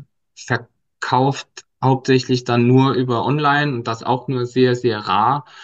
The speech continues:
Ähm, man konnt-, zu Anfang konnte man nicht, nicht richtig proben, ähm, aber ich würd mal behaupten, uns hat's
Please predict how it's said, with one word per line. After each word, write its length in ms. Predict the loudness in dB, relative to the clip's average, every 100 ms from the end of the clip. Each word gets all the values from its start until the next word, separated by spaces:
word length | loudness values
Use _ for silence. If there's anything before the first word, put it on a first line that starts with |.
| -20 -20 _ _ _ -2
Ähm, 540 | 0 2 0 -2 -8 _ _ _ _ _ _ _ -4
man 140 | -2
konnt-, 280 | 0 -2 -4 _ -14
zu 160 | -6 -2
Anfang 320 | -2 -2 -4
konnte 200 | -4 -2
man 100 | -2
nicht, 240 | -2 -4
nicht 200 | -6 -4
richtig 260 | -8 -10 -2
proben, 580 | 4 4 2 -4 -6 _ _ _ _
ähm, 300 | -2 0 -2 -2
aber 540 | -2 0 -2 -4 -8 _ _ _ _
ich 160 | -12 -8
würd 160 | -8 -6
mal 100 | -4
behaupten, 380 | -2 -2 -2
uns 220 | -4 -2 -2
hat's 280 | -4 -6